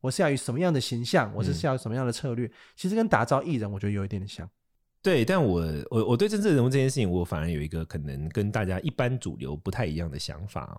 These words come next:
Speaker 2: 我是反过来思考这件事的。我觉得政治人物有所谓人设崩坏，比如说某个政治人物是这样，结果发现他却不是这样子，哦，然后大家就很不能接受或什么的。但我，我对这件想法是反过来的，因为我觉得政治人物他，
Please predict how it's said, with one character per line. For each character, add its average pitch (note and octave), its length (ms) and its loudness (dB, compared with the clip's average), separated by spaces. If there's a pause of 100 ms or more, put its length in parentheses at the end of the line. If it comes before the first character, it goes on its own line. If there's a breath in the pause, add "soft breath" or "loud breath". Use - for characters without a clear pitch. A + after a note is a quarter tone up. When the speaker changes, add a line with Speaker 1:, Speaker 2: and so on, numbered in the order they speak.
(120)
Speaker 2:
我 F#2+ 100 -6
是 E3+ 140 -2
反 - 240 -6
过 A#2+ 100 2
来 D2+ 100 0
思 - 140 -6
考 - 140 -8
这 - 100 -10
件 B1+ 100 -8
事 - 180 -10
的。 - 100 -4
我 D#3+ 80 6
觉 G3 100 2
得 G#3 60 2
政 A3 100 0
治 G#3+ 80 4
人 D3+ 100 6
物 E3 100 6
有 C3+ 100 6
所 G#2 160 4
谓 A2 80 6
人 F#2+ 80 4
设 A#2 100 0
崩 G#2 180 0
坏， G2+ 160 0 (120)
比 E2 80 -2
如 E2 80 2
说 G2 80 4
某 E2 140 2
个 D#2 40 0
政 G2 160 0
治 F2+ 60 2
人 D#2+ 120 2
物 F2 60 2
是 F2+ 80 0
这 F2 120 -2
样， - 180 -2
结 A2 80 6
果 G2 60 6
发 G2+ 100 2
现 G2+ 80 4
他 G2 100 2
却 G2 120 2
不 F2 120 -2
是 F#2 140 2
这 F#2 80 2
样 C2+ 160 0
子， - 140 -10
哦， D#2+ 100 -2
然 D#2 100 2
后 F2 60 2
大 F2 160 0
家 F2 60 2
就 E2+ 220 0 (100)
很 G2 100 2
不 B2 80 8
能 A#2+ 80 6
接 A#2+ 100 4
受 - 360 0
或 A2+ 120 4
什 - 140 0
么 D2 80 -6
的。 F2 160 -8
但 - 180 2
我， B2 200 4
我 C#3 60 6
对 A3 120 4
这 A3 100 0
件 G3 140 6
想 - 120 2
法 A2+ 120 2
是 B2+ 100 0
反 - 200 -2
过 G#2+ 140 2
来 D#2 60 0
的， F#2+ 80 -2
因 F3 80 6
为 B3 60 6
我 G#2+ 240 4
觉 A2+ 160 2
得 B2 100 4
政 D#3 220 2
治 F3 100 6
人 G2 180 4
物 C3 140 4
他， D3+ 320 0